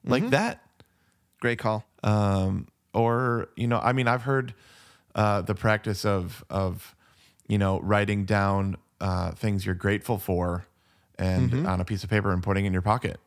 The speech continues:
Speaker 1: and you feel it every
Speaker 2: Yeah.
Speaker 1: time you go in your pocket. Or, uh, you know, um, I just carried that little piece of paper that said, "Stop striving."
Speaker 2: Right.
Speaker 1: I mean, I carried it so long, it finally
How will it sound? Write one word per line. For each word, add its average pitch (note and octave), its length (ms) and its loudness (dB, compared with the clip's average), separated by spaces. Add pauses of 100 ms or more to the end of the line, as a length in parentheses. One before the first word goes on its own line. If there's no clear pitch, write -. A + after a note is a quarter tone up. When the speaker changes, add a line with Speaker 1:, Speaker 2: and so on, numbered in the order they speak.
Speaker 1:
and F#2+ 160 0
you F#2 80 0
feel F#2+ 240 0
it F#2+ 60 2
every F#2 160 0
Speaker 2:
Yeah. A2 80 2
Speaker 1:
time F#2+ 140 0
you F#2+ 60 0
go F#2+ 80 0
in F#2 60 0
your F#2 100 -2
pocket. A2 340 -2
Or, F2+ 280 -2 (560)
uh, F2+ 360 -2 (320)
you G#2 100 -2
know, F2 320 -2 (240)
um, F2 460 -2 (440)
I G2 140 2
just F#2+ 220 -4
carried F2+ 340 0
that F2+ 280 0
little F#2+ 180 0
piece F2+ 180 -4
of F2 80 -4
paper F#2 240 0
that D#2+ 180 -4
said, E2 240 -4
"Stop F2+ 360 0
striving." F#2 580 0 (960)
Speaker 2:
Right. A#2 320 0 (480)
Speaker 1:
I G#2 180 4
mean, G#2+ 180 4
I G#2+ 160 2
carried A2+ 280 2
it F2+ 100 -2
so A2+ 160 0
long, G#2 220 2
it D#2+ 120 -4
finally G2 600 0